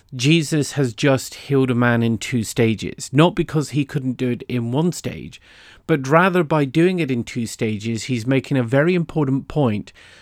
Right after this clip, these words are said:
which will become very apparent in the life of Peter, especially when Peter calls Jesus the Christ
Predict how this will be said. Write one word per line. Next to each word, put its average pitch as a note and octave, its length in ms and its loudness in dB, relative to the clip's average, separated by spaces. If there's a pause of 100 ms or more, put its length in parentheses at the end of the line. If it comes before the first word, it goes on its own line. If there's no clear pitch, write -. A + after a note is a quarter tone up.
(120)
which C#3 220 -2
will C#3+ 80 -2
become C3 420 -2
very D#3+ 280 2
apparent B2 600 -2
in B2 80 -2
the B2 100 2
life A#2+ 440 0
of A2+ 180 -10
Peter, - 460 -8 (480)
especially E3 600 -2
when C3 220 2
Peter B2+ 540 -2 (680)
calls F#3+ 380 0
Jesus C3+ 460 -4
the - 140 -14
Christ - 580 -6